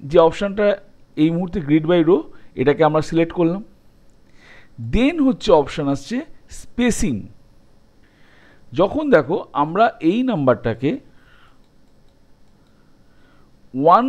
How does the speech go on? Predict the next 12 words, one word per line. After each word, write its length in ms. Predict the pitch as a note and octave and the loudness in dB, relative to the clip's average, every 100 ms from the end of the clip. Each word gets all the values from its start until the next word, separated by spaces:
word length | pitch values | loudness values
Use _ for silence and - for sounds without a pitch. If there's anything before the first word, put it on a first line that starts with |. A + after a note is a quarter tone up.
| C4 | 2
রাখছি 340 | D#3 - C#3 D#3+ C#4+ - - - | 2 0 -4 -4 -6 -12 -12 -2
তখন 260 | D3 G#3+ B3 B3 | 0 2 2 0
এই 60 | A#3 | -2
স্পেসিং 420 | - A3 - C4 D4+ B3 | -6 -8 -4 -2 0 -2
অপশনটা 420 | - F3 D3 D3 D#3+ C4 - - - | -2 -2 -2 0 0 -2 -12 -16 -8
কিন্তু 260 | E3 E3 C4 D4 - | -6 -2 -2 -4 -2
হিডেন 280 | - D3 C#3 | 2 4 2
থাকছে। 280 | A2 - - - - _ _ _ _ - _ - - | 0 -6 -14 -18 -20 _ _ _ _ -20 _ -18 2
যখন 280 | E3+ F3 B3 A3+ | 4 4 2 4
আমরা 200 | D3 C3 C#3 D#3 A#2+ | 4 6 4 2 0
number 280 | B2+ D#3+ G#3 | 0 2 2
of 40 | A3+ | 2